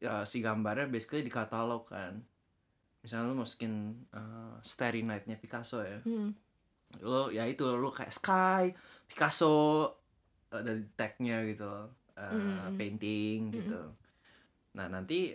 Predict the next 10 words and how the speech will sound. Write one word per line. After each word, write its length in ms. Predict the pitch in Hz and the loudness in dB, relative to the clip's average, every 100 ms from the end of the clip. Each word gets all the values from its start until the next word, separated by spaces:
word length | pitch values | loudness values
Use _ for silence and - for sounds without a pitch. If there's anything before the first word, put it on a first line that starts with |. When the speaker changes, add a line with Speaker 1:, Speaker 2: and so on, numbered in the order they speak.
| - | -8
Speaker 1:
dari 400 | - 107 101 107 | -12 -6 -2 -2
hasil 640 | 110 101 - 107 101 95 - | -2 -4 -2 -2 -2 -4 -6
agregat 560 | 113 104 98 95 98 | -4 -4 -4 -4 -6
itu 400 | 92 95 156 214 - _ _ _ | -6 -6 -4 -4 -8 _ _ _
si, 800 | - - 104 98 95 95 95 90 87 - _ _ _ _ _ _ _ - | -16 -8 -6 -6 -6 -6 -6 -8 -12 -16 _ _ _ _ _ _ _ -14
uh, 280 | 117 110 87 | -12 -10 -10
mesin 440 | 90 95 117 117 | -8 -4 -2 0
tuh 80 | 165 | -2
bisa, 400 | 123 107 92 90 | -2 0 0 -2
bisa 560 | 92 107 95 92 92 | -6 -2 0 0 -2